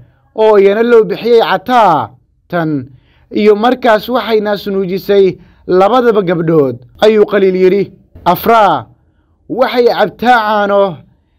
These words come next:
inta badan maalinkiina way hurudaa," ayuu Khaliil yidhi. Khaliil ayaa sheegay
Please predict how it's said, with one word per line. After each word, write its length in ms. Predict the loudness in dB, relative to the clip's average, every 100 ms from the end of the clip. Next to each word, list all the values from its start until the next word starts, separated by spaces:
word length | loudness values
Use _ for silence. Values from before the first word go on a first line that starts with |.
| _ -4
inta 380 | -4 -2 -2
badan 340 | 2 2 2 0
maalinkiina 720 | 0 0 0 -4 -2 0 2
way 200 | 2 2
hurudaa," 720 | 0 0 2 4 4 2 -2 -14 _ _ _ _ _
ayuu 360 | -4 -2 2 0
Khaliil 380 | 2 0 2 0
yidhi. 480 | 0 4 2 0 -10 _ _ _ -2
Khaliil 340 | 2 2 2
ayaa 320 | 2 2 2 0
sheegay 420 | -2 -2 0